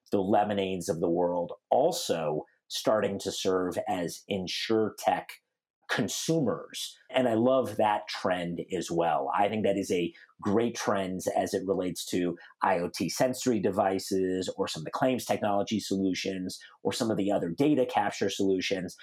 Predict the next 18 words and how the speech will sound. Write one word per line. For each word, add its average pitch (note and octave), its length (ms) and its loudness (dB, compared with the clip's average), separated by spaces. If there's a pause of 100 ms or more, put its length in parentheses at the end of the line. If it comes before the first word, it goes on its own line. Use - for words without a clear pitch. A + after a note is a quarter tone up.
(160)
That B2 140 4
makes A2+ 260 0
a G2+ 60 2
ton - 260 -2
of - 80 0
sense G2 300 -2
because A2 460 0 (220)
they B2+ 360 4
are, G#2+ 480 2
um, G2 220 0
less A#2 400 2
restricted G2 640 -4
by, F#2 460 0 (220)
less G#2 320 2
locked G2 360 0
into G2+ 680 0 (200)
the G#2 80 -4
systems G2+ 720 -2